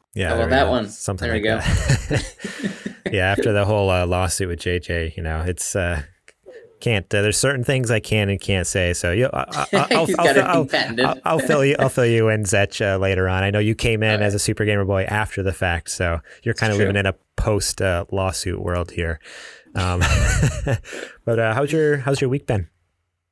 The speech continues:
Speaker 2: It's been pretty good. It's been pretty good. Um, I want to mention, so, uh, I did a quick little review of Resident Evil three on my Nerd Dad's
Speaker 1: Hmm.
Speaker 2: Instagram.
Speaker 1: Yeah.
Speaker 2: Right? You can follow it at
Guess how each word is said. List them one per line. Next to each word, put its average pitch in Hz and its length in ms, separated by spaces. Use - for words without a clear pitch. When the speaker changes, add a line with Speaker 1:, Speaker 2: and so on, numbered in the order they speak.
Speaker 2:
It's 185 300
been 226 100
pretty 262 160
good. 311 200
It's - 100
been 175 120
pretty 196 160
good. 202 260
Um, 123 760
I 175 380
want 175 340
to 165 60
mention, 117 540
so, 127 500
uh, 110 340
I 131 120
did 185 300
a 127 60
quick 156 380
little 135 220
review 120 400
of 107 60
Resident 110 320
Evil 101 140
three 110 260
on 104 320
my 101 160
Nerd 117 260
Dad's 104 460
Speaker 1:
Hmm. 123 80
Speaker 2:
Instagram. 95 420
Speaker 1:
Yeah. 110 180
Speaker 2:
Right? 104 320
You 110 100
can - 80
follow 107 240
it 101 140
at - 280